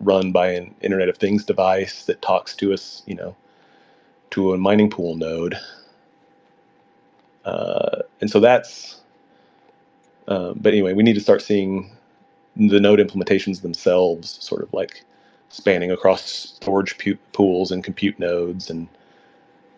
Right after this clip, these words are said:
um, and that sort of thing. And being, you know, and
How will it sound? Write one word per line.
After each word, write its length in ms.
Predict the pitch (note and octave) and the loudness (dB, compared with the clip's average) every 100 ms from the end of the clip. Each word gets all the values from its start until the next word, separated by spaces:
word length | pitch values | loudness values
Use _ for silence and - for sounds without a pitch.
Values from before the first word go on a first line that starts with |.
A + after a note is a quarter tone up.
| - | -6
um, 340 | F#2 - - - - | -4 -4 -8 -14 -10
and 80 | G2+ | -8
that 100 | - | -6
sort 140 | - | -6
of 60 | - | -8
thing. 220 | C2+ G2+ - - _ _ _ _ _ _ _ _ _ _ _ - - _ _ _ | -10 -12 -16 -20 _ _ _ _ _ _ _ _ _ _ _ -20 -20 _ _ _
And 260 | - G2+ F#2 | 0 2 4
being, 340 | G#2+ G2 G2+ | 2 2 0
you 140 | G#2+ F#2 | 2 2
know, 160 | F#2 | 0
and 240 | - G2+ | -2 -4